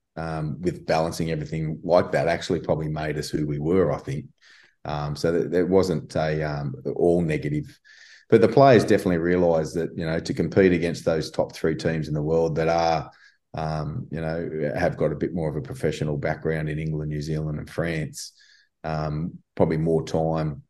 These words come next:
um, on their individual, working on their individual skills, um, the athletic performance needs, um, were, were definitely the, the big areas of improvement that we saw.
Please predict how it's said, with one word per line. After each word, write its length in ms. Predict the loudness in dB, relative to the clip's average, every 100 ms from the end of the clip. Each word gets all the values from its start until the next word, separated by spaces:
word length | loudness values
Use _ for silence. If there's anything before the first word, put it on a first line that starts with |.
| _ _
um, 320 | -6 -4 -4
on 260 | 0 0 2
their 260 | 0 2 0
individual, 560 | 0 0 0 0 0
working 360 | 4 4 4 0
on 120 | -2
their 160 | 0 -2
individual 440 | -2 -2 -2 -2
skills, 760 | -4 0 2 2 0 -4 -8 -10 -18 -20 _ _
um, 720 | -6 -4 -2 -4 -4 -6 -6 -10
the 320 | -4 -2 0 0
athletic 420 | 0 0 0 -4
performance 580 | -10 -2 0 0 -2 -4
needs, 720 | -4 -2 -4 -6 -10 -12 -16 -12
um, 520 | -8 -8 -6 -8 -8
were, 220 | 0 0 2
were 180 | 0
definitely 400 | 0 0 -2 -4
the, 140 | -2 -4 -6 -6
the 480 | -2 -2 -2 -6 -6
big 140 | -2
areas 400 | 0 0 0 -2
of 100 | -4
improvement 680 | -6 -6 -2 -2 0 -4 -2
that 100 | -4
we 100 | -2
saw. 420 | -2 2 2 0